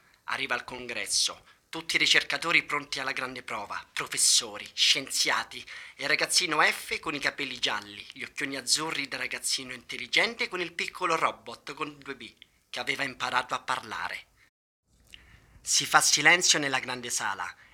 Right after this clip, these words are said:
F mi consegna al direttore. Lui con fare da direttore,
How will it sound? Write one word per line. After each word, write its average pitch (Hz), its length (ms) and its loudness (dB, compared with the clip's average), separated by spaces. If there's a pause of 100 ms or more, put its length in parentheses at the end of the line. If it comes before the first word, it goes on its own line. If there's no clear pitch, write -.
F 165 320 0
mi 135 120 -2
consegna 139 480 2
al 127 60 -2
direttore. 117 680 -8 (360)
Lui 156 240 -2
con 131 160 -6
fare 139 320 4
da 135 100 4
direttore, 127 640 -4